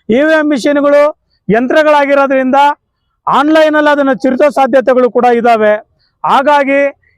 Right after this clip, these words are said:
ಇದೇ ಗ್ಯಾರಂಟಿ ಮೇಲೆ ಮೋದಿಯವರು ಸ್ಪಷ್ಟವಾಗಿ ಹೇಳ್ತಾರೆ,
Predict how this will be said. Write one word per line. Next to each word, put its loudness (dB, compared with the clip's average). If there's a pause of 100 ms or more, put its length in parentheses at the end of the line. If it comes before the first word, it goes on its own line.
ಇದೇ 2
ಗ್ಯಾರಂಟಿ 0
ಮೇಲೆ 0
ಮೋದಿಯವರು 0 (260)
ಸ್ಪಷ್ಟವಾಗಿ -2
ಹೇಳ್ತಾರೆ, 0